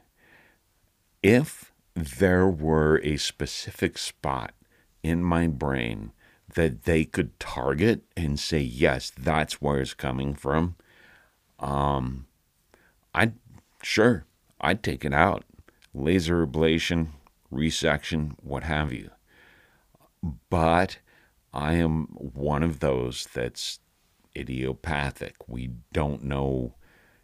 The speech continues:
exactly, exactly where or why, because my brain scans don't show any sign of,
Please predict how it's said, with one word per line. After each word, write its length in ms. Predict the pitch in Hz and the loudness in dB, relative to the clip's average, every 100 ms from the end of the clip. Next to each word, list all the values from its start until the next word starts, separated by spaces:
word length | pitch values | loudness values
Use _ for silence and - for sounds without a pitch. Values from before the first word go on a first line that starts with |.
| _ | _
exactly, 1120 | - 65 64 - 80 73 69 - 67 65 64 - _ _ | -6 -6 -6 -4 -2 0 -4 -6 -4 -2 -4 -8 _ _
exactly 1080 | - 80 67 69 67 60 82 73 73 - 67 | -4 -4 -4 -8 -8 -2 0 0 -4 -6 -8
where 400 | 60 64 71 65 | -6 -4 -2 -2
or 100 | 62 | -4
why, 460 | 62 64 62 55 52 _ _ | -4 -4 -6 -10 -14 _ _
because 540 | - 65 76 64 58 - - - - _ _ - | -12 -6 -2 -2 -4 -10 -20 -20 -20 _ _ -12
my 280 | 65 76 69 | -4 -2 -2
brain 460 | 57 71 82 92 | -2 0 2 2
scans 560 | 78 - 71 67 65 - | 0 -4 -4 -4 -4 -6
don't 300 | - 65 - | -6 -8 -8
show 380 | - 71 65 65 | -6 -4 -2 -2
any 440 | 64 64 64 - _ _ _ _ _ _ _ _ _ _ _ _ _ _ _ _ _ - | -2 -4 -4 -8 _ _ _ _ _ _ _ _ _ _ _ _ _ _ _ _ _ -8
sign 720 | - - 73 87 87 55 57 - _ - | -6 -2 -2 0 -2 -4 -12 -18 _ -14
of, 540 | 65 69 64 60 - | -6 -4 -4 -6 -12